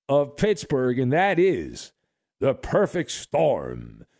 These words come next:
Uh, the Steelers had five first downs in the first half. That's it. They were down twenty-three to nothing, and Ben Roethlisberger looked old and slow. He had one foot in the diner waiting to eat the early bird special,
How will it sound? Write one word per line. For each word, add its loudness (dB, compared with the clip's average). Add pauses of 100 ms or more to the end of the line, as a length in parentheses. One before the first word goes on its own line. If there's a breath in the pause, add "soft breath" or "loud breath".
(200)
Uh, -8
the -4
Steelers 0
had 0
five 2
first 2
downs 0
in 0
the -2
first 0
half. -2
That's 0
it. -8 (720)
They 2
were 2
down 0
twenty-three 0
to 2
nothing, -2 (440)
and -2
Ben 2
Roethlisberger 0
looked -2 (200)
old 2
and 0
slow. -2
He 0
had 0
one 0
foot -2 (720)
in 2
the 2
diner 2
waiting 2
to 0
eat -2
the 2
early 2
bird 2
special, 0